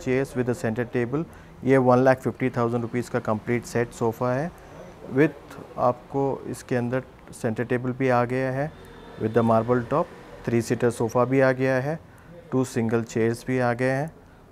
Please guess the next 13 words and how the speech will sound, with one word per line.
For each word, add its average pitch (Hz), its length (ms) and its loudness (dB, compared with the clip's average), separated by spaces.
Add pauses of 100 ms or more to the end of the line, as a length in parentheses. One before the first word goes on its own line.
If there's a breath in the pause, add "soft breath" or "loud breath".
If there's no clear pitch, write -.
(120)
और 131 200 2
एक 131 100 2 (120)
टू 135 120 6
सीटर 123 280 0
sofa। 101 380 -4 (320)
This 135 160 -2 (120)
total 139 340 0
cost 131 260 4
is - 80 -12 (100)
one 120 160 4
lakh 120 180 4
fifty 120 280 -2
thousand, 127 300 -2